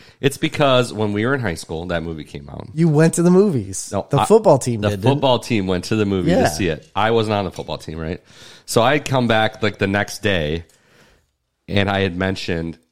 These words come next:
Speaker 1: at school, I'm like, "Oh, I went to see, uh, Remember the Titans." And one of the friends, one of the friends of mine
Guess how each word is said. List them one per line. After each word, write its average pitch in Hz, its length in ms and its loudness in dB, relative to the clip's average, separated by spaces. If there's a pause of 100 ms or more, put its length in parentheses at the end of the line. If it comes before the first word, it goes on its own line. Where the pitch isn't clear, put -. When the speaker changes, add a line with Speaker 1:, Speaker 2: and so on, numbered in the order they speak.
(260)
Speaker 1:
at - 100 -8
school, 139 380 0
I'm 87 80 -2
like, 90 220 -2
"Oh, 98 200 -2
I 90 120 -4
went 92 160 -4
to - 80 -14
see, 87 320 -4
uh, 82 140 -2
Remember 87 300 -4
the 82 60 -8
Titans." 90 420 -8 (280)
And 95 240 0
one 123 160 2
of 143 60 0
the 123 120 0
friends, 113 460 -4
one 110 160 -4
of 110 100 -2
the - 60 -20
friends 98 200 -2
of 82 60 -8
mine 73 380 -8